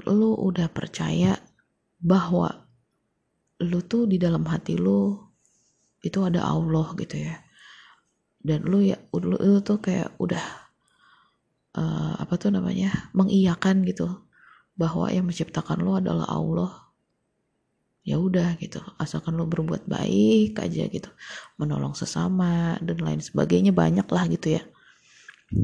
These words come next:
Menurut gue ya udah. Terus kata pacar gue, "Tapi, eh, dia kan orang-orang kafir itu kan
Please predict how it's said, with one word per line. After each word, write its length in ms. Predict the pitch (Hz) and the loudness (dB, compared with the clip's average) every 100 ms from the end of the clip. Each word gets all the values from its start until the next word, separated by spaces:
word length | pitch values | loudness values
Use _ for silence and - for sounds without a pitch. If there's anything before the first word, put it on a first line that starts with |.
| - - - - - _ _ _ _ - - - | 2 0 0 -6 -16 _ _ _ _ -20 -12 -2
Menurut 320 | 156 151 156 165 | 0 2 0 0
gue 240 | 196 226 | 2 4
ya 40 | 175 | 4
udah. 560 | 202 214 214 214 - - - - - _ _ _ _ _ _ _ _ _ _ | 4 6 4 4 -6 -20 -20 -20 -20 _ _ _ _ _ _ _ _ _ _
Terus 240 | - 202 - | 0 0 0
kata 300 | 185 165 160 | -2 0 0
pacar 320 | 156 156 156 | 0 0 2
gue, 160 | 175 202 - _ _ _ - - - _ - | 2 0 -4 _ _ _ -20 -20 -20 _ -6
"Tapi, 280 | 190 - 320 - - | -2 2 2 0 -6
eh, 680 | _ _ 180 180 175 175 175 - - _ _ _ _ 175 | _ _ -2 0 0 -2 -4 -6 -16 _ _ _ _ 4
dia 200 | 185 208 | 6 6
kan 380 | 277 302 320 - - _ _ _ _ _ _ _ _ _ _ - | 4 0 -2 -6 -18 _ _ _ _ _ _ _ _ _ _ 2
orang-orang 400 | 185 185 185 185 | 4 6 4 2
kafir 240 | 180 185 185 | 0 0 -2
itu 200 | 185 220 | 0 0
kan 140 | 240 | 0